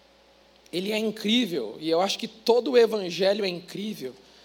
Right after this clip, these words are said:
porque ele é a boa notícia para a nossa alma cansada. Ele é a boa notícia para a nossa alma ferida.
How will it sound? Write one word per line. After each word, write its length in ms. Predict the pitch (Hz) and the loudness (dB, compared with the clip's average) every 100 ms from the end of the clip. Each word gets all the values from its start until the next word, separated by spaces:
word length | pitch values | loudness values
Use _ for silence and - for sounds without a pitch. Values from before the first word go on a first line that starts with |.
| - - - - | -20 -20 -20 -6
porque 200 | 208 - | -4 -2
ele 120 | 240 | 2
é 80 | 233 | 4
a 100 | 214 | 2
boa 380 | 170 170 269 269 | 0 2 4 4
notícia 840 | 240 226 - 220 247 240 - 160 | 2 0 0 2 2 0 -2 -6
para 160 | - 180 | -2 -2
a 40 | |
nossa 280 | 185 180 196 | 0 -4 0
alma 320 | 156 156 165 | 2 2 0
cansada. 760 | 165 185 160 - 143 117 - - _ _ _ _ _ _ _ _ _ _ _ - _ _ _ _ _ _ _ _ _ - - | -4 -10 -10 -8 -6 -8 -12 -20 _ _ _ _ _ _ _ _ _ _ _ -20 _ _ _ _ _ _ _ _ _ -20 -4
Ele 220 | 196 233 233 | 0 2 4
é 40 | |
a 100 | 220 | 2
boa 260 | 180 226 240 | 4 4 4
notícia 440 | 220 - 233 233 | -2 -2 -2 0
para 120 | 226 | 0
a 20 | |
nossa 300 | 196 202 - | -2 -4 -2
alma 240 | 190 190 196 | -2 -2 -4
ferida. 520 | - 185 175 147 | -4 -4 -4 -8